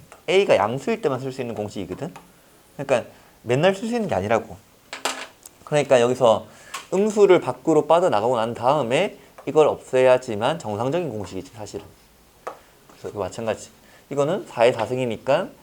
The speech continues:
똑같은 사, 사 없어져가지고 사가 되겠지. 얘는 마이너스 오 이렇게 되겠지. 얘는 십 대 구. 그러면 얘를 더할 때 생각을 하면, 어,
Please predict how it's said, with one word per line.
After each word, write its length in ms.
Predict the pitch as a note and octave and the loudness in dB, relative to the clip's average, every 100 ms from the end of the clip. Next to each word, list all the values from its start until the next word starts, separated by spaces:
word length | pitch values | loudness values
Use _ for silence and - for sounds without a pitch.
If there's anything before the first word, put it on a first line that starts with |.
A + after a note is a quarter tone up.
| - _ - | -20 _ -10
똑같은 460 | D#3 D#3 D3+ D#3+ | 0 0 0 -4
사, 140 | C#3 A2+ | -6 0
사 100 | A2+ | 0
없어져가지고 480 | - A#2 A#2 A2+ | 0 -2 -2 -2
사가 160 | G2+ F#2+ | -6 -6
되겠지. 420 | F#2+ G2 - - _ _ _ _ _ _ _ _ _ A2+ | -6 -8 -14 -20 _ _ _ _ _ _ _ _ _ -8
얘는 280 | C3 F#3+ G2 | -6 -6 -4
마이너스 440 | G2 G#2 A#2 - | -2 -2 -6 -8
오 140 | F2+ - | -12 -14
이렇게 140 | - A2 | -14 -10
되겠지. 400 | F2+ - _ - _ _ _ _ - | -10 -12 _ -20 _ _ _ _ -14
얘는 100 | A2 | -14
십 200 | - - | -10 -4
대 120 | A2 | -4
구. 100 | - - _ _ _ - - _ - - - _ | -6 -20 _ _ _ -20 -20 _ -20 -20 -20 _
그러면 500 | G#3 G3+ F#3+ C3 - - - _ - | 0 2 2 0 -2 -14 -20 _ 2
얘를 240 | C#3 G3 | 6 6
더할 280 | D#3 B2+ B2+ | 8 6 6
때 100 | C3+ | 0
생각을 340 | D3+ D#3 C#3+ C#3 | 0 0 2 0
하면, 420 | A2+ G#2+ G2 E2+ - _ _ - - _ _ _ - _ _ _ _ _ _ _ - | -4 -6 -6 -10 -18 _ _ -20 -20 _ _ _ -20 _ _ _ _ _ _ _ -20
어, 260 | - F2+ | -20 -20